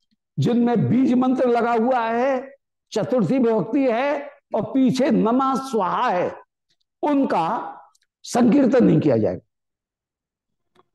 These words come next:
संकीर्तन जो होगा, वो सदा नाम मंत्र का होगा, संकीर्तन मंत्र का होगा। जो संकीर्तन मंत्र हैं, वे संबोधन, एड्रेस के रूप में।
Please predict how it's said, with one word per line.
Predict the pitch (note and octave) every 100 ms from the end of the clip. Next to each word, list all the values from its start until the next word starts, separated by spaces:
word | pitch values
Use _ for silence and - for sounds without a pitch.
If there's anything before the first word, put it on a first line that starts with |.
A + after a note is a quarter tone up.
| _ _ _ _
संकीर्तन | - - B3 A3+ D#4 - D#4+
जो | D#4 D4+ A#3+
होगा, | D4 D4+ G#3+ B3+ - - - _ _ _ _ F3+
वो | C4+
सदा | C4 C#4 B3 D#4
नाम | D4+ F#3 G#3 A3 D#4 E4
मंत्र | C4 B3+ B3+
का | G#3 A3+
होगा, | E3 D3+ C#3 - - _ _ _ _ _ _ _ _ _
संकीर्तन | - A#3+ A#3+ C#4 D#4 -
मंत्र | C4 B3 A3+
का | G#3
होगा। | E3+ E3+ C#3 - - _ _ _ _ _
जो | E3+
संकीर्तन | A3 G#3+ A3 E3+ C4 D#4 E4
मंत्र | D#4 D4 C#4+ C#4
हैं, | G#3+ A#3+ F#3+ - - - _ _ -
वे | D#3+ C#4+
संबोधन, | G#3+ - C4+ C#4+ D#4+ A3 A3 E3+ -
एड्रेस | B3+ B3 C#4 C#4 C#4
के | D4+
रूप | A#3 A3+ F3
में। | D3 -